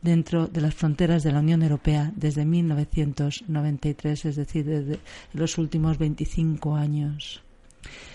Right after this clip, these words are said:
Esta cifra ha sido dada por United for Intercultural Action, es decir, Unidos para la Acción Intercultural,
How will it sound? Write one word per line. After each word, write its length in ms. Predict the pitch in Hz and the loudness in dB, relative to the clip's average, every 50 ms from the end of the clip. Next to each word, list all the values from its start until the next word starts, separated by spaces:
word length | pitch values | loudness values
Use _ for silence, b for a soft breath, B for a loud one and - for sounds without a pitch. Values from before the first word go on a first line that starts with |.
| B B B B | B B B B
Esta 220 | 170 165 - 180 | -4 2 4 6
cifra 380 | 175 - 226 - - 196 185 180 | 6 6 6 4 4 4 4 4
ha 60 | 180 | 4
sido 300 | - - 190 160 175 175 | 2 2 2 4 4 4
dada 360 | 170 175 175 175 180 180 180 | 4 4 4 4 2 2 0
por 240 | - 175 170 165 165 | 2 2 2 2 2
United 540 | 156 165 160 170 175 180 175 - 180 180 - | 2 2 2 2 2 2 2 2 0 -2 -2
for 340 | - - - 180 165 165 165 | -2 -6 -2 0 2 2 2
Intercultural 1300 | 165 156 - 170 - - - - - - - - - - 185 175 180 175 - - 175 165 170 170 165 - - | 2 0 -2 -4 -4 -6 -16 -20 -20 -20 -18 -14 -4 0 2 2 2 0 0 0 2 4 4 4 2 0 0
Action, 640 | - 170 170 - - - - 170 151 151 151 214 - | -2 -2 -2 -2 -4 -2 0 2 2 2 0 -4 -4
es 140 | - 135 | -6 -2
decir, 420 | 127 151 147 - - 147 117 - - B B B B B B B | -2 -2 -2 0 0 0 0 -2 -4 B B B B B B B
Unidos 380 | 156 160 175 180 180 185 180 | 2 4 6 6 8 6 6
para 240 | - - 175 170 170 | 4 4 4 4 6
la 80 | 165 160 | 4 2
Acción 380 | 160 - - - 165 160 160 | 0 0 0 2 2 2 2
Intercultural, 800 | 151 139 - 143 - - 156 147 - - 147 147 165 151 147 143 | 0 0 -2 -4 -4 -2 -4 -4 -2 0 2 2 2 2 2 -2